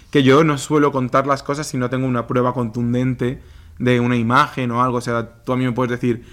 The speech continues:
"He visto a estos dos en la discoteca", y a lo mejor realmente te estás equivocando, entonces como que no me fío si no hay una imagen. Y yo por eso no lo había contado, pero le doy mucha credibilidad a la información de Salseología, porque es que te estoy hablando de que más de tres, cuatro personas me han contado diferen-,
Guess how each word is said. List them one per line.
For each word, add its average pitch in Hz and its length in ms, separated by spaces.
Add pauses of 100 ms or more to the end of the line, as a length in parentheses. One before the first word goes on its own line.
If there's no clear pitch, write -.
(160)
"He 123 80
visto 127 220
a 135 40
estos 127 200
dos 123 140
en 123 60
la 123 60
discoteca", 123 680 (880)
y - 60
a 117 40
lo 113 60
mejor 123 720 (100)
realmente 123 380
te 113 60
estás 117 200
equivocando, 127 420
entonces 123 220
como 123 160
que 123 60
no 127 60
me 143 100
fío 151 220
si 131 100
no 127 80
hay 123 80
una 117 100
imagen. 113 360 (320)
Y 127 60
yo 139 80
por 185 100
eso 151 120
no 139 80
lo 120 60
había 117 120
contado, 113 340
pero 151 280 (360)
le 127 180
doy 139 160
mucha 135 440
credibilidad 139 560
a 113 40
la 110 60
información 117 440
de 127 60
Salseología, 131 720 (260)
porque 120 220
es 113 100
que 135 100
te 123 80
estoy 123 180
hablando 123 340
de 120 100
que 120 140
más 113 400
de 123 100
tres, 120 300
cuatro 120 340
personas 123 480 (400)
me 120 160
han 120 140
contado 120 320
diferen-, 113 500